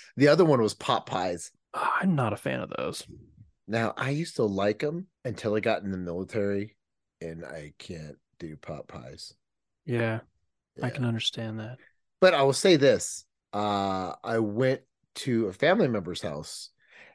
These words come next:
Speaker 1: and they went to Sam's Club, and they got the deli pot pie, and that was actually pretty good. That was, uh, that was pretty good.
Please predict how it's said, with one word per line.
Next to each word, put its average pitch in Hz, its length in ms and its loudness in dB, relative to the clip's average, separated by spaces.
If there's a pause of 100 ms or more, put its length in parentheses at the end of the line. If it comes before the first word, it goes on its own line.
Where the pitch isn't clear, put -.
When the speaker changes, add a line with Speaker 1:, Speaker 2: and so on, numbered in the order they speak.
(100)
Speaker 1:
and 117 220 0
they 120 120 4
went 120 260 2
to 110 120 -6
Sam's 127 400 2
Club, 160 400 2 (260)
and 113 200 2
they 117 100 2
got 120 280 4
the 98 300 -2
deli 131 540 0
pot 165 200 0
pie, 220 300 0 (480)
and 104 140 -12
that 277 140 -4
was 320 140 -2
actually 302 320 -4
pretty 156 280 -4
good. - 340 -6 (280)
That 120 100 -6
was, 143 180 -4
uh, 110 280 0
that 160 160 -4
was 214 140 -6
pretty 92 280 -6
good. 78 260 -8